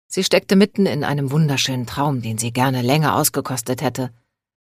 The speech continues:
Doch die sanften Wellen des Ozeans verblassten allmählich. Das Kreischen der Möwen ebbte ab. Der Leuchtturm, den sie eben noch betrachtet hatte, löste sich in Luft auf. Müde öffnete sie die Augen und warf einen Blick auf das hell erleuchtete Display ihres Handys.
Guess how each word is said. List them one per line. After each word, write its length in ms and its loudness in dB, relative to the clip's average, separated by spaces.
Doch 120 -14
die 160 -4
sanften 480 -2
Wellen 220 0
des 180 -2
Ozeans 480 -2
verblassten 500 -2
allmählich. 480 -4
Das 180 -2
Kreischen 420 2
der 140 -4
Möwen 500 -2
ebbte 320 -4
ab. 180 -4
Der 120 4
Leuchtturm, 600 4
den 200 -2
sie 160 -2
eben 180 4
noch 140 2
betrachtet 560 -2
hatte, 320 2
löste 320 0
sich 180 -2
in 100 0
Luft 280 -4
auf. 280 -10
Müde 540 -2
öffnete 400 -6
sie 100 -6
die 140 2
Augen 260 0
und 140 -4
warf 240 -2
einen 240 -4
Blick 320 -6
auf 160 -8
das 260 -4
hell 180 -2
erleuchtete 600 -4
Display 520 -2
ihres 280 -6
Handys. 460 -6